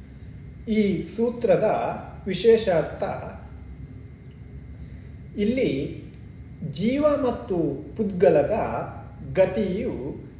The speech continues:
ಶ್ರೇಣಿಯ ಅನುಸಾರ ಹೇಳಲ್ಪಟ್ಟಿದೆ. ಆದರೆ ವಿಶೇಷ ಏನೆಂದರೆ, ಯಾವುದೇ ಜೀವ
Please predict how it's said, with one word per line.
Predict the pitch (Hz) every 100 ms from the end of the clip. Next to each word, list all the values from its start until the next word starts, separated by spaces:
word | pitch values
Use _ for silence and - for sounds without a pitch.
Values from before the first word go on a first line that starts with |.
| -
ಶ್ರೇಣಿಯ | - - 220 240 269 247 196 165 139 139 -
ಅನುಸಾರ | 175 196 196 180 143 202 165 120 135 - - - -
ಹೇಳಲ್ಪಟ್ಟಿದೆ. | 180 175 151 143 120 - 135 120 113 - - - - - - - - - - -
ಆದರೆ | 180 165 160 226 131 143 - - - - - -
ವಿಶೇಷ | 180 175 285 302 -
ಏನೆಂದರೆ, | 226 190 170 156 147 160 240 - 120 - - - - - - - - - - -
ಯಾವುದೇ | 175 180 226 285 302 311 - - - - 151 135
ಜೀವ | 185 254